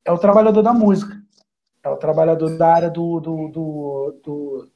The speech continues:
é, é, é os, são os artistas como um todo, né? Então, assim, a Netflix teve essa vantagem aí que foi muito grande, que foi levantar e reduzir pirataria e acesso a um preço, pô, bem bacana. O problema é,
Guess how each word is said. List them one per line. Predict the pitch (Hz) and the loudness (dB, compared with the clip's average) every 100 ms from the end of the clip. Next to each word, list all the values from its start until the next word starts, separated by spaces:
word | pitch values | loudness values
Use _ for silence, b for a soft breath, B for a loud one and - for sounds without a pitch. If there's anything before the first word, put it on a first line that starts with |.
| _ | _
é, | 139 151 139 139 135 - 131 127 | -2 0 -2 -4 -6 -8 -8 -8
é, | 131 _ - | -12 _ -4
é | 139 | -2
os, | 135 131 - | 0 -2 -6
são | - | 0
os | 151 | 2
artistas | 147 - 185 - 127 - | 2 2 0 0 -6 -8
como | - 156 | -4 -4
um | |
todo, | 175 156 135 127 B B B 151 | -2 0 -2 -4 B B B 2
né? | 156 156 B B | 4 2 B B
Então, | - | 2
assim, | 180 190 | 4 6
a | 170 | 6
Netflix | 170 170 - 202 - | 6 2 2 2 2
teve | 240 247 | 2 2
essa | 262 269 | 2 2
vantagem | 269 262 240 214 233 | 2 2 2 4 2
aí | 220 233 | 2 0
que | - | -4
foi | - | -2
muito | 240 240 220 | 0 0 0
grande, | 202 196 - | 2 2 0
que | |
foi | 175 | -2
levantar | 175 165 180 170 - 175 | -2 0 -2 -4 -4 -2
e | 175 | -2
reduzir | 135 160 160 135 151 | -2 -2 -2 -6 -6
pirataria | 160 165 165 170 147 165 190 180 | -2 0 2 2 2 0 2 2
e | 170 165 | 2 2
acesso | 165 160 - 180 190 190 185 B B B | -2 -4 2 6 6 4 -8 B B B
a | |
um | 165 160 | 0 0
preço, | 175 170 - 165 160 - _ | 2 2 4 0 0 -12 _
pô, | 190 175 160 - _ _ _ | 2 4 2 -4 _ _ _
bem | 151 202 | 2 4
bacana. | 220 214 180 180 226 220 B B B | 4 2 2 4 4 0 B B B
O | 170 | -6
problema | - 180 185 254 262 | 0 2 2 2 4
é, | 190 156 - | 4 4 0